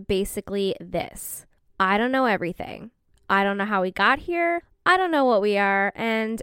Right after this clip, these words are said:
I don't know what happens when we die, but I'm along for the ride and I'm open to possibilities. With all of that said, I do respect those who believe in religion,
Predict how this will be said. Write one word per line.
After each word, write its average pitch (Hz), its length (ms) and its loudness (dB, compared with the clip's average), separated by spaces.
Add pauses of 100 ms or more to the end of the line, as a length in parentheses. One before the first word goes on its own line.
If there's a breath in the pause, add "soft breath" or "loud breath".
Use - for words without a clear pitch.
(120)
I 294 400 -2
don't 240 300 2
know 254 140 2
what 240 160 0
happens 233 560 -4
when 202 180 -4
we 208 160 -4
die, 180 440 -2 (200)
but - 400 -2 (400 soft breath)
I'm 220 140 2
along 220 320 0
for 349 100 0
the 349 100 0
ride 262 440 2
and 220 400 -4
I'm 220 180 -2
open 180 280 -4
to 196 40 -6
possibilities. 180 960 -6 (760)
With 254 180 -4
all 311 240 4
of 311 100 2
that 262 220 0
said, 220 400 0 (160)
I 233 500 2
do 240 280 -2
respect 254 680 -2
those 202 480 2 (120)
who 190 280 2
believe 185 340 -2
in 185 100 -10
religion, 202 680 -2